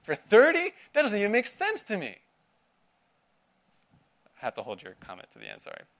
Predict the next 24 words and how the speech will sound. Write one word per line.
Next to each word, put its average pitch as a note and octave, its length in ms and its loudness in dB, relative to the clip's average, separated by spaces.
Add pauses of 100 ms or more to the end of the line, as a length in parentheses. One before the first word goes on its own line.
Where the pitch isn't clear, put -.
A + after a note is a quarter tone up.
(720)
By D#3+ 140 8
the F#3+ 60 8
time C#4+ 300 -2
we C4 60 0
get A3+ 160 -4
to G3+ 80 -20
ten, E3 380 2 (540)
we A#3 180 -2
should G#3 440 -6
be G#3+ 160 -10
beside A#3 800 -2
ourselves C#3 840 -2 (720)
at D#3+ 160 -10
the F3 60 -8
climactic F#3 840 0
mercy F3+ 500 -2
of B2+ 240 -10
God C3+ 480 4
in B2 120 -12
the B2+ 40 -12
face F3+ 380 -4
of D3 140 -14
utter C3+ 200 0
wickedness. A#2+ 680 -10